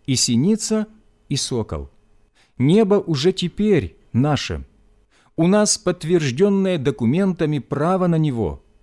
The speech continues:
У нас залог его. У нас первые плоды его. Небо куплено для нас, обещано нам.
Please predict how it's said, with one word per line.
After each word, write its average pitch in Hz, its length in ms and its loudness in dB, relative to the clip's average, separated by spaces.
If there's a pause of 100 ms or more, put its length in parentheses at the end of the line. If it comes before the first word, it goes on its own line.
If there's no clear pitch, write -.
(240)
У 104 120 0
нас 156 400 -2 (260)
залог 147 500 0
его. 107 460 -4 (380)
У 165 100 2
нас 196 400 0 (300)
первые 165 440 2
плоды 143 360 -2
его. 85 420 -4 (800)
Небо 131 380 2
куплено 139 520 -4
для 123 180 -2
нас, 139 380 -2 (460)
обещано 180 680 0
нам. 113 320 -2